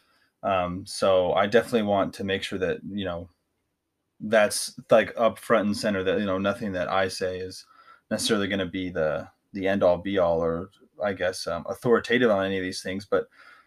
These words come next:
definitely wanna open the conversation and hopefully, uh, have a dialogue that's gonna be meaningful, um, for, you know, increasing or, uh,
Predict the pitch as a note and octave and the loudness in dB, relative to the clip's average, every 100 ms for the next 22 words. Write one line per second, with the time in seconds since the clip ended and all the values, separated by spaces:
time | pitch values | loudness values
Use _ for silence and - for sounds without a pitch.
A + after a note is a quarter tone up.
0 | - B2+ D3 C3+ B2 A2 G2+ G2+ - - | 2 2 8 8 10 8 4 -2 -8 -16
1 | _ _ _ C3 B2 B2 A2 A#2 G#2 G2+ | _ _ _ 4 6 4 2 2 2 0
2 | A2+ G#2 - G2+ G2 - F2+ G2 G2+ - | 0 0 0 -2 -2 -4 -6 -6 -8 -8
3 | G2+ F2+ F2 F#2 _ _ _ _ - F2+ | -8 -6 -8 -12 _ _ _ _ -2 -2
4 | E2 G#2 G#2+ G2+ G2+ G2 F#2+ G2 F#2+ F2+ | 2 6 6 4 2 4 6 6 6 4
5 | F#2 G2 F2+ - G2 F2+ F2+ F#2 G2 F#2+ | 2 0 -2 -4 -8 -6 -6 -6 -6 -8
6 | - F#2+ F2 F2 - _ - E2+ D#2+ D#2 | -6 -6 -4 -8 -14 _ -8 -4 -4 -6
7 | D#2 G2 _ _ _ _ _ _ _ _ | -10 -18 _ _ _ _ _ _ _ _
8 | _ _ _ _ - A2+ G#2 G2 F#2+ F2+ | _ _ _ _ -4 0 4 4 4 -2
9 | _ - B2 F#2+ F#2 - _ _ _ _ | _ -6 -2 -2 -2 -10 _ _ _ _
10 | _ _ _ _ _ _ _ C#3 C3 C#3 | _ _ _ _ _ _ _ 2 4 6
11 | C3 - C3 A#2+ G#2+ G2+ F#2+ F#2 F2+ E2+ | 4 4 4 6 4 4 4 4 2 0
12 | E2+ | -4